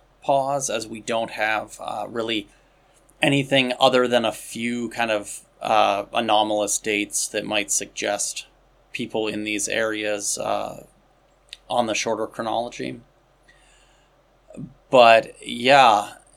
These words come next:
one of the leading arguments is that people got to West Polynesia and they had kind of reached the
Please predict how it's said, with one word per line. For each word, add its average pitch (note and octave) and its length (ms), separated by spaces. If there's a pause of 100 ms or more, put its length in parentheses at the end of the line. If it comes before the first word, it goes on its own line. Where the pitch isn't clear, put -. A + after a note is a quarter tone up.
(720)
one C3 320
of C#3 140
the A#2+ 420
leading B2 300
arguments B2 600
is A#2 260
that A#2+ 180
people A2+ 320
got G#2 340
to A2+ 80
West A#2 300
Polynesia B2 760
and G#2+ 180
they A2 120
had G2 200
kind A2+ 260
of G#2 180
reached A2 520
the G#2 120